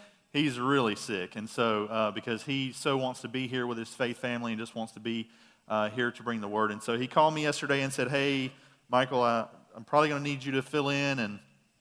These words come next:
uh, so can you be getting ready?" And I said, "Okay." And then about an hour later, he said, "Good call. There's no way I'm gonna make it." So he's just really, he's got flu-like symptoms and all that good stuff. So,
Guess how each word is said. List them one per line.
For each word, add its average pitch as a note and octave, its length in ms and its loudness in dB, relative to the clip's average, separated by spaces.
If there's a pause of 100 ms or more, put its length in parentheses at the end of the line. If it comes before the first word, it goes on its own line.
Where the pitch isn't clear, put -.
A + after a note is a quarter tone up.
(220)
uh, G#2+ 240 6
so A2 180 -2
can B2+ 160 -6
you C#3+ 80 -4
be C#3 120 -2
getting C3 200 0
ready?" C3+ 280 0
And B2 80 0
I - 40 2
said, B2 200 0
"Okay." C3 440 2
And A2+ 120 -2
then A2+ 180 0 (280)
about A#2 140 8
an A2+ 60 0
hour A#2+ 240 8
later, A#2+ 160 6
he A#2 60 0
said, A2 200 -8
"Good C#3 200 2
call. B2+ 260 4
There's A2+ 180 -4
no B2+ 140 0
way A#2+ 180 2
I'm A2 120 0
gonna G#2 140 -4
make G2+ 220 -4
it." D#2+ 140 -12
So F#2+ 160 -6
he's A2+ 180 -8
just A2 200 -8
really, A2 160 -2
he's A2 100 -6
got A#2+ 240 -2
flu-like A#2+ 540 -2
symptoms A2+ 480 -8
and G#2 100 -4
all G2+ 160 0
that F2+ 140 -2
good F2 120 -14
stuff. F2+ 360 -8
So, F#2+ 240 -2